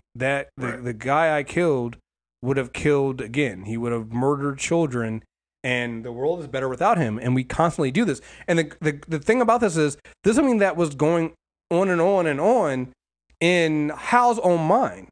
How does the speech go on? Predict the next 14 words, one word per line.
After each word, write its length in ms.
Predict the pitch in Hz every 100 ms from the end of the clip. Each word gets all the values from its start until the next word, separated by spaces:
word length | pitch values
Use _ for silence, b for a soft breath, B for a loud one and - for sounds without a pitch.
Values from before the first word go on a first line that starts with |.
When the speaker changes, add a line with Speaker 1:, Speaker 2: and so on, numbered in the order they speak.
| -
Speaker 1:
Hal 260 | - 190 247
was 120 | 214
talking 220 | 165 151
about 160 | 147 143
it 60 |
himself. 520 | 139 139 - 320 - - _ _ _ -
Like, 80 |
there 80 | 151
was 80 | 180
that 240 | 185 160 127
great 220 | 156 170
moment 300 | 165 180 175 160
in, 160 | 139
um, 260 | 139 131